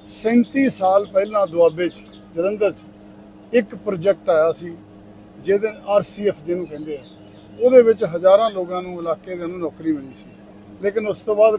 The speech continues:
ਕੋਈ ਪ੍ਰੋਜੈਕਟ ਨਹੀਂ ਕੇਂਦਰ ਨੇ ਦਿੱਤਾ। ਕੇਂਦਰ 'ਚ ਕਾਂਗਰਸ ਵੀ ਲਈ, ਰਹੀ ਲੰਬਾ ਸਮਾਂ, ਬੀਜੇਪੀ ਨੂੰ ਵੀ ਦਸ ਸਾਲ ਹੋ ਗਏ। ਪੰਜਾਬ ਨੂੰ ਜਾਂ ਜਲੰਧਰ ਨੂੰ ਕੋਈ ਵੱਡਾ ਪ੍ਰੋਜੈਕਟ ਨਹੀਂ ਦਿੱਤਾ, ਬਲਕਿ ਉਹ ਆਰ ਸੀ ਐਫ ਵਿੱਚ ਵੀ ਨਿੱਜੀਕਰਨ ਬਹੁਤ ਵੱਡੇ ਪੱਧਰ 'ਤੇ ਹੋ ਗਿਆ। ਸੋ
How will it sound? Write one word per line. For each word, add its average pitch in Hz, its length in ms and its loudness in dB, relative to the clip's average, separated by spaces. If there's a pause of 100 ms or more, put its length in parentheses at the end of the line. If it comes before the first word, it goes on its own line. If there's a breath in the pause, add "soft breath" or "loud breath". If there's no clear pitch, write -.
(100)
ਕੋਈ 214 280 0
ਪ੍ਰੋਜੈਕਟ 190 460 -6
ਨਹੀਂ 180 140 -6
ਕੇਂਦਰ 156 280 -6
ਨੇ 160 120 -6
ਦਿੱਤਾ। 143 380 -6 (400)
ਕੇਂਦਰ 190 320 -2
'ਚ 165 100 -12
ਕਾਂਗਰਸ 190 480 -2
ਵੀ 220 120 -6
ਲਈ, 220 200 -2
ਰਹੀ 220 440 -6
ਲੰਬਾ 190 280 4
ਸਮਾਂ, 180 320 -4 (500)
ਬੀਜੇਪੀ 208 480 2
ਨੂੰ 214 100 -4
ਵੀ 208 100 -6
ਦਸ 165 240 0
ਸਾਲ 156 160 -6
ਹੋ 135 120 -16
ਗਏ। 123 160 -20 (680)
ਪੰਜਾਬ 185 480 4
ਨੂੰ 208 140 -2
ਜਾਂ 202 120 2
ਜਲੰਧਰ 226 440 6
ਨੂੰ 214 140 -10 (100)
ਕੋਈ 240 420 4
ਵੱਡਾ 180 340 0
ਪ੍ਰੋਜੈਕਟ 165 480 -8
ਨਹੀਂ 185 120 -6
ਦਿੱਤਾ, 170 300 0
ਬਲਕਿ 196 340 -2
ਉਹ 233 200 8
ਆਰ 196 140 4
ਸੀ 240 220 2
ਐਫ 233 100 10
ਵਿੱਚ 208 240 0
ਵੀ 233 240 -4 (400)
ਨਿੱਜੀਕਰਨ 202 540 0
ਬਹੁਤ 190 220 0
ਵੱਡੇ 160 220 -10
ਪੱਧਰ 151 260 -14
'ਤੇ 156 140 -16
ਹੋ 131 120 -20
ਗਿਆ। - 720 -20
ਸੋ 208 400 0